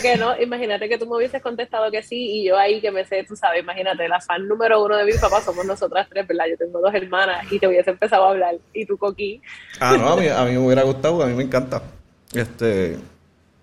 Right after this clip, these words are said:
Speaker 2: especialmente así de, de B C N, porque, este,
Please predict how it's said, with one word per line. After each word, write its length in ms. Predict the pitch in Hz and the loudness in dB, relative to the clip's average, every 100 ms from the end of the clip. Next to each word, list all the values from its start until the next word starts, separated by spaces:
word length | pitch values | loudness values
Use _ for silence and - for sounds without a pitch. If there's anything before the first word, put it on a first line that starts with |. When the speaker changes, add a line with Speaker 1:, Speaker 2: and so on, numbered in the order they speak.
| _ _ _ | _ _ _
Speaker 2:
especialmente 600 | 127 131 127 113 127 131 | -6 -2 0 0 0 0
así 200 | 151 156 | 0 2
de, 360 | 165 147 131 117 | 2 4 4 2
de 140 | 117 | 2
B 120 | 117 | 2
C 180 | 117 117 | 0 -2
N, 140 | 139 147 | -2 -2
porque, 520 | 120 92 107 101 90 - - _ _ _ _ - | -4 -4 -4 -2 -4 -8 -20 _ _ _ _ -8
este, 880 | 110 - - 117 107 101 87 73 | -6 -6 -6 -4 -2 -2 -4 -6